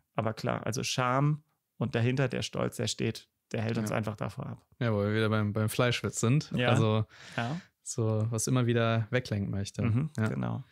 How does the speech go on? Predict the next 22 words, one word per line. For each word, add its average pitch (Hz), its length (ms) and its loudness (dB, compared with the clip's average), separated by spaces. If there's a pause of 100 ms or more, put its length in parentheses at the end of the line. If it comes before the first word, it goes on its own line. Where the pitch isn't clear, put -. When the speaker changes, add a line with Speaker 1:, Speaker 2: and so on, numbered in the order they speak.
(160)
Speaker 1:
ja. 117 160 -6 (260)
Speaker 2:
Ja, 127 80 2
ich, 123 180 -2
ich 120 100 -2
denk, 135 360 0 (200)
also, 123 280 0
äh, 131 280 -4
zwei 139 200 0
Begriffe, 139 340 -2
die 127 100 0
mir 135 140 4
da 131 100 4
noch, 123 240 0
äh, 123 280 -4
kommen, 123 360 0
ist, - 320 -2
äh, 117 180 0
Lüge 127 420 4
und 110 200 0
Wahrheit. 113 560 0
Speaker 1:
Mhm. 117 200 0
Speaker 2:
Also, 104 380 2